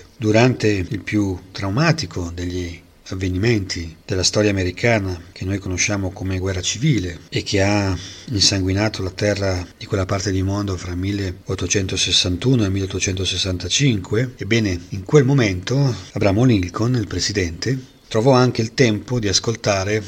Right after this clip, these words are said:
coloro che in quegli stessi anni iniziavano a preoccuparsi di tutelare alcune porzioni di territorio dalla speculazione di ogni tipo. Quindi, davanti a un incanto di determinate vallate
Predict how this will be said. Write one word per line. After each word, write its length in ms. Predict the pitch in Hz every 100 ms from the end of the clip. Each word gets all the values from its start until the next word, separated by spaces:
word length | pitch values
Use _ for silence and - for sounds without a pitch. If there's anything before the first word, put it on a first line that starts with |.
| - -
coloro 520 | 147 131 95 101 147
che 180 | - 123
in 400 | 120 87 87 98
quegli 240 | - 107
stessi 420 | - 104 - 165
anni 460 | 113 87 90 107 -
iniziavano 520 | - 151 151 104 113
a 40 | 107
preoccuparsi 880 | 107 95 120 98 92 - - 107 -
di 320 | - 98 107
tutelare 760 | - 113 131 127 143 101 87 82
alcune 680 | - 95 127 127 104 90 87 -
porzioni 640 | 101 92 - 131 120 95
di 140 | 92
territorio 960 | 92 92 87 - 92 85 92 139 156 -
dalla 420 | 120 120 127 131
speculazione 1080 | - - - 113 - - 90 82 87 104 98 95 -
di 180 | - 98
ogni 160 | 87 85
tipo. 440 | 143 107 - - -
Quindi, 580 | 123 113 95 90 87 -
davanti 500 | - 98 110 110 104
a 60 | 92
un 140 | 92
incanto 840 | 92 95 120 110 104 92 95 87 -
di 380 | 98 95 101 98
determinate 520 | - 92 90 92 -
vallate 760 | 95 95 98 104 95 - 90 85